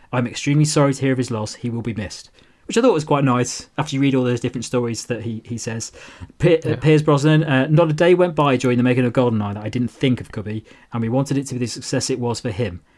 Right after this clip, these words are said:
Speaker 1: I'm deeply saddened that he's gone." Good, good stuff from, uh, from the Bond guys. I, I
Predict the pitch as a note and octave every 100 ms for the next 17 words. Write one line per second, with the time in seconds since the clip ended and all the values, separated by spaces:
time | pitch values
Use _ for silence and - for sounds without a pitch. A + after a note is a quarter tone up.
0 | _ A2+ A2+ C3 C3 B2+ B2 A#2 A#2 G#2
1 | A2+ - F2 E2 _ _ _ _ _ _
2 | - F3 D#3 - - F3 - D#3 - -
3 | B2 A#2 A#2 A2+ A2+ A#2 _ C#3+ C3 B2+
4 | B2 A#2 G#2+ G#2+ - - - - D3